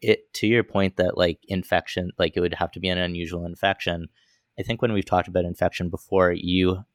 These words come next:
and, and Steph for sure have been very careful about saying, like, it really, like, the social history really matters. So sexual history, travel history, exposures, and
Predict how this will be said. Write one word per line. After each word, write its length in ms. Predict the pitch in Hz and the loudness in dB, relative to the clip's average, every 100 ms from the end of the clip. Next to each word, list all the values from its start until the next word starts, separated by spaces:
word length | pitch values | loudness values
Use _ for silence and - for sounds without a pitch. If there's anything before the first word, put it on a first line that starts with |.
| - | -8
and, 260 | 87 87 - | -6 -6 -8
and 160 | 85 | -8
Steph 300 | 82 90 82 | -6 -4 -4
for 80 | - | -4
sure 360 | 85 95 92 85 | -4 2 2 2
have 140 | 85 | 0
been 240 | 87 87 82 - | -4 -6 -8 0
very 200 | 90 95 | 2 2
careful 320 | - 98 95 | 0 0 2
about 220 | 90 87 | 2 0
saying, 160 | 90 87 | -2 -4
like, 140 | 82 | -4
it 140 | 92 - | -6 -4
really, 440 | 95 104 107 92 92 | 0 2 2 2 -2
like, 180 | 98 87 | -2 -2
the 300 | - 87 85 - _ | -2 0 -2 -4 _
social 500 | - - 117 110 107 | -14 0 2 4 4
history 360 | 90 87 - 87 | 4 2 2 2
really 220 | 85 85 | 2 0
matters. 540 | 85 82 82 82 80 - _ _ _ _ | 0 -2 -2 -6 -12 -14 _ _ _ _
So 260 | - 90 85 | -6 -4 -4
sexual 480 | - 101 - 101 | -2 -2 2 2
history, 400 | 95 92 - 90 | 4 0 -2 -6
travel 480 | 87 - 95 92 87 | -4 -2 0 2 2
history, 540 | 85 87 - 90 87 85 | 0 -2 -2 -2 0 -4
exposures, 920 | - - 98 98 92 90 87 87 - _ _ - | -6 0 4 4 4 4 4 0 -8 _ _ -4
and 420 | 92 87 85 80 | -4 -2 -6 -10